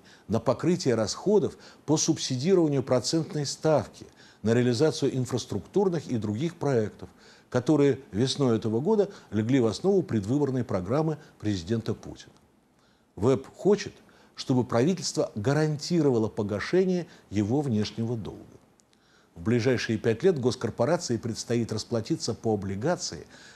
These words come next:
на девять миллиардов двести миллионов долларов. И график, по мнению Веба,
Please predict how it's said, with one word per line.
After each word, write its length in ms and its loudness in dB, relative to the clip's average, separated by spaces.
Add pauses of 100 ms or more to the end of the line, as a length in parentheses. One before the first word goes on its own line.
(160)
на 340 2
девять 580 0
миллиардов 640 0 (220)
двести 540 0
миллионов 580 0
долларов. 460 -2 (560)
И 160 2
график, 440 4
по 160 0
мнению 380 0
Веба, 320 0